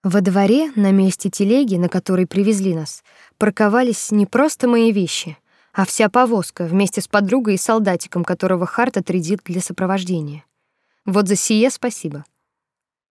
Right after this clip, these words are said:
Добираться до столицы чужого государства на попутках, да еще и с бесценным грузом, было теперь опасно и страшно. Так что эта глава охраны очень разумно и своевременно обо мне позаботился.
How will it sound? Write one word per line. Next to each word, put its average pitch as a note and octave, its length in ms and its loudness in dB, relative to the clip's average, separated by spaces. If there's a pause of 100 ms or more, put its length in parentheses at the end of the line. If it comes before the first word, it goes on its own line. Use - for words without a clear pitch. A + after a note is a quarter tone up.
(120)
Добираться A3 580 4
до F#3 100 -2
столицы G#3+ 460 -2
чужого F#3+ 380 -2
государства F#3 560 -2
на F3+ 120 2
попутках, - 760 -4 (400)
да G#3+ 160 2
еще A3 260 2
и G#3 80 4
с F#3 80 0
бесценным G3+ 580 0
грузом, A3 440 2
было G3+ 180 2
теперь G3+ 300 -2
опасно G3 640 -4
и G#3+ 80 -2
страшно. E3+ 580 -6 (800)
Так G3+ 180 0
что - 220 -2
эта G3+ 240 0
глава F#3+ 340 2
охраны G#3+ 440 0
очень F3+ 280 -2
разумно F#3+ 440 0
и E3+ 60 0
своевременно F#3 720 2
обо E3+ 160 0
мне E3+ 180 0
позаботился. E3 760 -4